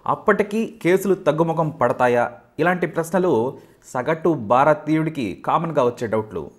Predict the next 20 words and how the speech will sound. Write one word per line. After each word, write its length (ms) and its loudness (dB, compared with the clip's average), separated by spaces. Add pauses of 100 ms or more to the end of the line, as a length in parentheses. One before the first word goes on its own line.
(120)
అయితే 260 2 (280)
లాక్‌డౌన్ 580 4
ముగిశాక 340 2
కూడా 400 2 (140)
ఇక్కడ 220 2
మనం 280 0
భౌతిక 320 4
దూరం, 380 4 (100)
మాస్కులు 460 2
వంటివి 520 0
మనుషుల 440 2
జీవితాల్లో 600 2
ఒక 280 2
భాగం 520 2
అయిపోతున్నాయి. 640 -2 (360)
ఇక 100 0
ప్రభుత్వం 680 2
ప్రజా 420 4
రవాణా 360 2
పునరుద్ధరణపై 920 0